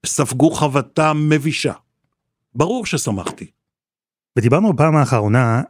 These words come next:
Speaker 2: על הניסיון של איראן להשתלט על עיראק. אתה סיפרת על, אה, מיליציות חמושות ממש, וגם פעילות פוליטית בחסות איראן, ואותו הסאדר,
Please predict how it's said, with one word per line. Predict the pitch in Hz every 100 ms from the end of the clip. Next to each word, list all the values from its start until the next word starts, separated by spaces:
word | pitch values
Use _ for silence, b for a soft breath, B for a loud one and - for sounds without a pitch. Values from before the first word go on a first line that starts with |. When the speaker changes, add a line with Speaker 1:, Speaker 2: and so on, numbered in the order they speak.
| -
Speaker 2:
על | 110
הניסיון | 104 107 - 107 127
של | 147 143
איראן | 120 107 120
להשתלט | 117 - 110 110
על | 107
עיראק. | 104 104 98
אתה | - -
סיפרת | - 135 147 165 160
על, | - 113 107
אה, | 101 -
מיליציות | 107 104 226 - - -
חמושות | - 113 - 220 202
ממש, | 113 90 -
וגם | 110 135
פעילות | - 123 120 131 - -
פוליטית | 123 165 214 156
בחסות | 147 - 143 127
איראן, | 113 113 104 B B -
ואותו | 110 107 - 156 156 151 175
הסאדר, | 113 - 156 139 151